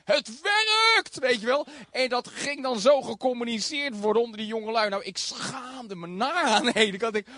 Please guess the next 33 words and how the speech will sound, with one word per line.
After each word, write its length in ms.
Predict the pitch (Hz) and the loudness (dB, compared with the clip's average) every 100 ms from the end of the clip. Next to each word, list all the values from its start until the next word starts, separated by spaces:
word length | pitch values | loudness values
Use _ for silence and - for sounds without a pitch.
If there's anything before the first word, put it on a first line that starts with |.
| 269 220 _ | -20 -20 _
"Oh 300 | - 254 247 | 0 2 2
Heer, 140 | 214 262 | -2 -2
wat 160 | 254 | -4
gebeurt 600 | 226 233 160 226 302 339 | -4 -6 -4 -2 0 0
hier?" 300 | 254 233 160 - - - 226 - | 0 0 -2 -6 -20 -20 -20 2
En 160 | 254 247 | 4 4
toen 140 | 254 | 4
zei 260 | 220 247 226 | 8 8 8
ik, 120 | - _ _ | 2 _ _
"G-, 200 | - - - _ | -16 -16 -16 _
God 380 | - - 370 294 | -6 0 0 0
is 120 | 220 | -2
in 120 | 240 | -2
ons 140 | 226 190 | -4 -4
midden." 280 | 294 262 | -2 0
En 120 | 226 214 | 0 0
ik 140 | 202 | -4
keerde 320 | - 349 330 | -4 -4 -2
mezelf 500 | 277 208 226 214 196 | -4 0 0 2 2
om 400 | 294 226 240 262 _ _ _ _ | 4 4 2 -8 _ _ _ _
naar 220 | - 233 233 | -2 0 2
een 60 | |
persoon 320 | 208 220 247 | 0 0 0
die 140 | 214 240 | 0 0
achter 280 | 302 - 247 | 0 0 2
mij 160 | 208 | 2
stond. 380 | 202 208 202 233 | 2 0 0 0
En 100 | 254 | -2
ik 100 | 233 | 0
deed 300 | 240 226 190 | 2 0 0
dit 200 | 294 294 | -6 -4
en 160 | 240 226 | -6 -6
die, 180 | 214 | -6